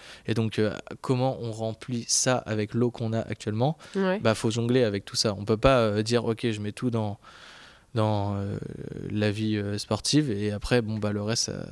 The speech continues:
Speaker 1: ça se casse la figure. » Donc non, il y a toujours, euh, des choses à évaluer même dans sa vie, euh, perso. Et moi,
Speaker 2: Mm.
Speaker 1: euh, bah, j'ai eu des, v-, vraiment, euh, des coups de main, de, <laughs> des aides, euh,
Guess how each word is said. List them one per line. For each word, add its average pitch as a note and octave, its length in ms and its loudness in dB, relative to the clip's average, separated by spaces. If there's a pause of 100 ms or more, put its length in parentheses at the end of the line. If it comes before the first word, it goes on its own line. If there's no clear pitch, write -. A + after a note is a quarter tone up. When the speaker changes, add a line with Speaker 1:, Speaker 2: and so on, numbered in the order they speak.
Speaker 1:
ça - 180 -14
se - 80 -10
casse - 240 -6
la G#2 80 -8
figure. » A2 420 -6
Donc G#2 240 -10
non, B2+ 160 2
il B2 60 2
y G#2+ 40 2
a G#2 60 0
toujours, B2 380 2
euh, G#2+ 140 4 (480)
des G#2+ 100 -4
choses B2 280 -2
à G#2 380 -4 (880)
évaluer A2 380 0
même A#2 200 2
dans G#2+ 80 0
sa A2 180 2
vie, G#2+ 260 2
euh, G#2 60 0
perso. A2 360 2
Et B2 60 4
moi, A2 140 2
Speaker 2:
Mm. A2+ 120 6
Speaker 1:
euh, G#2 180 2
bah, G2+ 160 -2
j'ai G2+ 160 -4
eu G2+ 80 -2
des, G2+ 460 -4
v-, G#2 260 -10
vraiment, G#2+ 480 -4
euh, G2+ 140 -6
des G2+ 160 -8
coups - 180 -8
de G#2 60 -4
main, A2+ 240 -2
de, G#2 260 -2
<laughs> - 80 -10
des A2 140 2
aides, A2+ 240 4
euh, G2+ 400 2